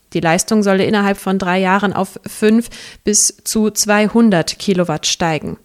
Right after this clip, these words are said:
Eine solche Prüfinfrastruktur sei an einer universitären Einrichtung in Norddeutschland einzigartig. Projektleiter Professor Michael Heere will die Forschung an Wasserstoff- und Brennstoffzellentechnologie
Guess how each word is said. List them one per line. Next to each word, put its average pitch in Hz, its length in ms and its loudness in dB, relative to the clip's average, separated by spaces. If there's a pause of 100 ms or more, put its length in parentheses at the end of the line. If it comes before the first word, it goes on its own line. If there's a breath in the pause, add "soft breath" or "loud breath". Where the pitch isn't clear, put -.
(120)
Eine 180 180 0
solche 180 400 2
Prüfinfrastruktur 208 1200 0
sei 190 320 0
an 202 160 -2
einer 185 300 -2
universitären 190 840 0
Einrichtung 185 600 -2
in 208 220 4
Norddeutschland 185 760 -2
einzigartig. - 880 -6 (540)
Projektleiter 202 800 0
Professor 196 480 -2
Michael 190 420 -2
Heere 214 400 0 (320 loud breath)
will 220 140 2
die 226 100 0
Forschung 226 460 0
an 196 160 -2
Wasserstoff- 202 560 -2
und 190 160 -4
Brennstoffzellentechnologie 202 1600 0